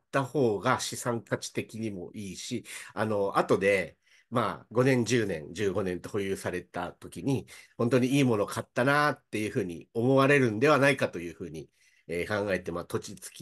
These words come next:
きを去年からやりま-、やり出しました。で、基本ですね、東南アジアの、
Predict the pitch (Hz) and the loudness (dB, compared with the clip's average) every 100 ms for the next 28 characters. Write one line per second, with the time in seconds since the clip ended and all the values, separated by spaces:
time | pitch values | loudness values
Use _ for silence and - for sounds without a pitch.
0 | 104 135 147 82 - _ _ _ _ 254 | 0 4 4 4 -6 _ _ _ _ 4
1 | 247 131 - - - _ _ 95 107 95 | 6 4 0 -8 -10 _ _ -6 -4 -6
2 | - 113 107 101 98 - 85 - - - | -4 0 0 -2 -4 -4 -6 -8 -14 -16
3 | - - - _ _ 160 226 254 302 240 | -20 -20 -20 _ _ -6 2 4 6 4
4 | - 117 107 101 - 208 190 226 214 202 | 2 2 0 -2 -2 -2 0 2 2 0
5 | 165 117 92 101 95 85 | 0 0 0 -4 -6 -10